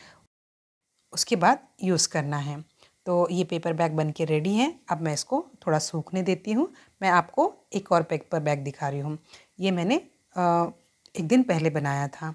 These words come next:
तो ये काफ़ी अच्छे से सूख गया है। तो इसको भी सेम मैंने ऐसे बनाया, but ये थोड़ा सा बड़ा पेपर है। ओके, और न्यूज़पेपर से पेपर बैग बनाते समय पहले उसे हमें डबल करके उसे थोड़ा मोटा करना है,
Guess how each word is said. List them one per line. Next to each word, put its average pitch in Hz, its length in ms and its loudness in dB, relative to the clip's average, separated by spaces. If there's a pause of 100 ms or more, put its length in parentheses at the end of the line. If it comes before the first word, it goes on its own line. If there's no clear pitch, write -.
(440)
तो 180 120 0
ये 190 120 0
काफ़ी 185 300 0
अच्छे 175 200 -4
से 285 160 -4
सूख 165 260 -4
गया 151 220 0
है। 147 460 -8 (120)
तो 180 160 0
इसको 190 260 -2
भी 202 100 2
सेम 196 220 -2
मैंने 202 200 2
ऐसे 202 220 0
बनाया, 208 440 0
but 185 220 -2
ये 170 120 -2
थोड़ा 170 200 2
सा 302 260 0
बड़ा 151 220 4
पेपर 147 400 -4
है। 143 160 -8 (580)
ओके, 240 260 -2 (280)
और 170 380 4 (120)
न्यूज़पेपर 185 560 0
से 240 260 -2
पेपर 170 340 -4
बैग 165 180 0
बनाते 165 340 -2
समय 180 260 -4
पहले 160 260 -2
उसे 160 220 -2
हमें 175 300 -4
डबल 151 280 -2
करके 175 460 -4 (380)
उसे 190 160 -6
थोड़ा 170 220 2
मोटा 160 340 2
करना 190 260 0
है, 277 260 2